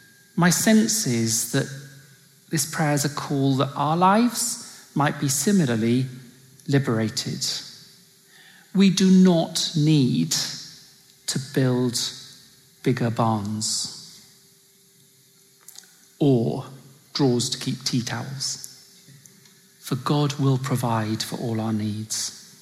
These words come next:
That doesn't mean that we don't have to plan for special occasions or for retirement or whatever,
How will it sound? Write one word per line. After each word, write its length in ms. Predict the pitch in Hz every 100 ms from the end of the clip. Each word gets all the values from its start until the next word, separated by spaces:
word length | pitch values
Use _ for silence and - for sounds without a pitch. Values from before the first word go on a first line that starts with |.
| - _ _ _ - - -
That 120 | 185 196
doesn't 280 | 214 226
mean 220 | 202 196 156
that 100 | 156
we 100 | 147
don't 220 | 143 131
have 240 | - 135
to 80 | 143
plan 480 | - 110 127 226 262 - - - - - _ _ _ _ _ _ _
for 60 | 135
special 340 | - 123 -
occasions 600 | 131 131 127 - 147 127
or 40 |
for 160 | 113 113
retirement 720 | 107 - 131 139 143 143 139
or 60 | 139
whatever, 420 | 139 135 175